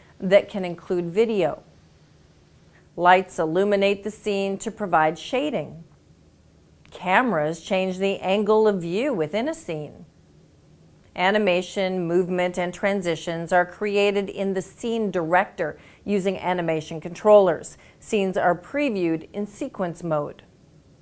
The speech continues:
Objects can be animated on a timeline. Using keyframes, position, scale, rotation, and transparency can be set.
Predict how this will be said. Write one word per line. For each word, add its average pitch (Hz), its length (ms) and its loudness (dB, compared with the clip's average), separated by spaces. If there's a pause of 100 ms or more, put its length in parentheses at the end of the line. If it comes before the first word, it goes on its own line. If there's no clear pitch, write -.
(1000)
Objects 165 540 4
can 170 180 -2
be 160 240 -4
animated 170 680 2
on 185 140 -4
a 180 60 -2
timeline. 214 720 -2 (1300)
Using 185 460 -2
keyframes, 170 920 -2
position, 202 720 -2
scale, 254 640 2
rotation, 190 800 0
and 180 240 -6
transparency 208 1040 -4
can 175 240 -8
be 196 140 -6
set. - 580 -8